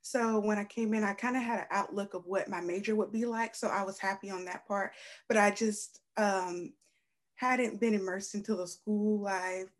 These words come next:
uh, w-, what navigating would look like and my way around campus. And so, uh, that was something that I had to get used to coming in,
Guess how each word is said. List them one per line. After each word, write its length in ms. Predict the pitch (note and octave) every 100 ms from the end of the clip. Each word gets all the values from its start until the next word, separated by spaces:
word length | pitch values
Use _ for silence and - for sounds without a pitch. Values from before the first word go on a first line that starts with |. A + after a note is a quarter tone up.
| -
uh, 200 | G3+ F#3+
w-, 200 | F3+ F#3+ G#3+
what 220 | G#3 G#3+ F3
navigating 600 | G3+ G#3 G3+ G3+ F#3+ F#3
would 120 | C#3
look 200 | G3+ -
like 480 | F#3+ F3+ F3 F3 -
and 240 | F3 E3+ - -
my 120 | A3 G#3
way 200 | G#3+ G3
around 320 | G3 E3+ E3+
campus. 600 | A3 G#3+ G#3+ B3+ C4 - - - - G#3+
And 140 | G#3
so, 560 | - A3 G3 F#3 E3+ -
uh, 240 | F#3+ F3+
that 220 | F3+ G#3
was 120 | G3+ -
something 340 | G#3+ G3+ F#3+
that 120 | F3+
I 80 | F3
had 200 | F#3+ F#3+
to 80 | A3+
get 220 | G#3+ A#3+
used 300 | G#3 G#3 G#3
to 180 | - A3+
coming 300 | G#3+ A3 F#3
in, 360 | F3 G3 G#3